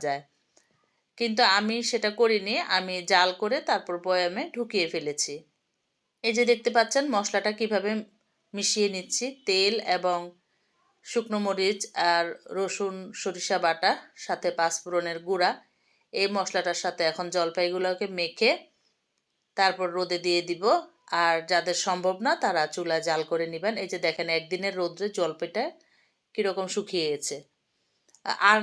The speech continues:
না শুকালেও চলবে, বা আর একদিন আপনারা রোদে দিতে পারেন। তারপরে আপনারা কিন্তু এভাবে মশলা মাখিয়ে আবার রোদে শুকিয়ে বয়ামে ঢুকিয়ে রাখতে পারবেন। কোনো ব্যাপার না, আসলে সময়ের স্বল্পতার জন্য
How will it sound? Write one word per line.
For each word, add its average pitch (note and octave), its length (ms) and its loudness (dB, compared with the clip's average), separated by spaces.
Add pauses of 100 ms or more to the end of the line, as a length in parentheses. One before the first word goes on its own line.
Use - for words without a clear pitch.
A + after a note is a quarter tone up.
না G#3 120 6
শুকালেও A#3+ 440 2 (120)
চলবে, G#3 260 4 (140)
বা G#3+ 80 8 (160)
আর F#3 80 6 (120)
একদিন F3+ 260 0
আপনারা G#3 320 0
রোদে A3 320 4
দিতে G3 160 -2 (100)
পারেন। F#3 240 4 (140)
তারপরে F#3 420 2 (120)
আপনারা G3 300 -2
কিন্তু F#3 300 2 (440)
এভাবে A3+ 300 6 (100)
মশলা G3 280 2
মাখিয়ে G#3+ 360 4 (180)
আবার F3+ 200 4
রোদে F3+ 280 -2
শুকিয়ে A3+ 420 0
বয়ামে F#3+ 320 2
ঢুকিয়ে E3 320 0
রাখতে D3+ 320 0
পারবেন। C#3+ 380 -4 (540)
কোনো A3+ 160 2 (100)
ব্যাপার G3+ 280 4 (100)
না, A#3+ 80 4 (140)
আসলে G3+ 240 -4 (120)
সময়ের F#3+ 340 2 (140)
স্বল্পতার F#3 520 0
জন্য A3+ 260 2